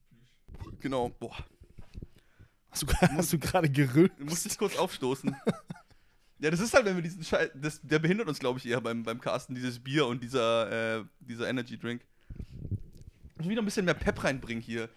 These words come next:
Speaker 1: Ich kann nicht so eingemummelt hier, äh, eingemummelt hier rumliegen die ganze Zeit, deswegen ist ja auch keine Stimmung drin.
Speaker 2: Andi ist gerade aufgestanden und steht jetzt.
Speaker 1: <laughs> Ich stehe jetzt. Ich mache jetzt den Rest dieses Podcasts im Stehen.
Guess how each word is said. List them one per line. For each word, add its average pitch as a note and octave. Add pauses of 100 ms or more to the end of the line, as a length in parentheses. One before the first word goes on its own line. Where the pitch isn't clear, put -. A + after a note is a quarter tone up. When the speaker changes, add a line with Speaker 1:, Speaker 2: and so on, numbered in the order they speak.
(200)
Speaker 1:
Ich -
kann D#3+
nicht D3+
so D#3
eingemummelt C#3
hier, C3+ (460)
äh, A#2
eingemummelt D3
hier B2+
rumliegen B2
die A2+
ganze A#2+
Zeit, A#2+
deswegen C3+
ist -
ja A2+
auch C3+
keine A#2+
Stimmung D3
drin. A2
Speaker 2:
Andi D3
ist D#3
gerade D#3
aufgestanden F3+
und D#3
steht F#3+
jetzt. -
Speaker 1:
<laughs> -
Ich -
stehe A3
jetzt. C#3 (580)
Ich C#3+
mache D3
jetzt C#3
den C3+
Rest C#3+
dieses C3+
Podcasts D3+
im B2+
Stehen. B2